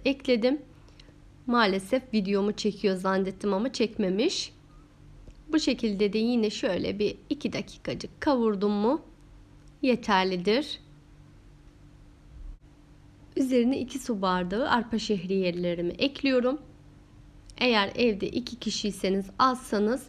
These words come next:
bir su bardağı arpa şehriye ile de yapabilirsiniz. Malzemelerini azaltarak yapabilirsiniz arkadaşlar. Şöyle şehriyelerimi salçamla birlikte iyice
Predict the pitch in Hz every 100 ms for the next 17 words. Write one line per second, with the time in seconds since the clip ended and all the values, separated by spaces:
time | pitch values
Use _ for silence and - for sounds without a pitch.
0 | - 294 262 240 185 190 196 180 185 208
1 | - 240 220 220 - 214 185 175 185 180
2 | 269 294 226 214 226 196 185 185 196 359
3 | - - - - - - - - - -
4 | - 269 269 208 196 185 185 175 185 -
5 | 233 190 180 180 226 - - 226 220 202
6 | 190 190 196 180 175 175 180 160 - -
7 | 202 - - - - - - - - -
8 | - - - - - 247 196 208 - 240
9 | 233 196 190 190 185 190 196 269 - 240
10 | 214 - 190 190 185 196 190 180 - -
11 | 254 220 180 233 285